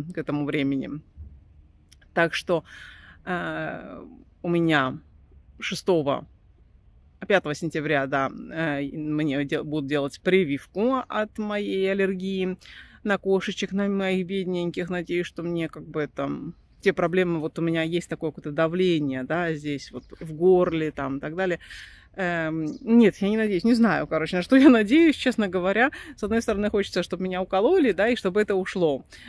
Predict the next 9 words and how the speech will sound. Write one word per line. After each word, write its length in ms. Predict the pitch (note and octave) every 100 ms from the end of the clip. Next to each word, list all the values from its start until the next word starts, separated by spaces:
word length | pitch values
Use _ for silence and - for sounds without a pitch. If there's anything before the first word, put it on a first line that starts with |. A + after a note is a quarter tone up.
| -
Но, 240 | F#3 G3+ A3
с 40 |
другой 240 | F#3+ G#3+
стороны, 500 | A#3+ F#3 F3 F#3+ C4 C4
э, 680 | E3+ C#3 - E3+ E3 D#3+ F3
если 300 | G3 - F#3
это 140 | F#3
уйдет, 540 | F3 E3+ G#3 B3+ D#4 -
м, 540 | G#3 G3 F#3 F3+ F3+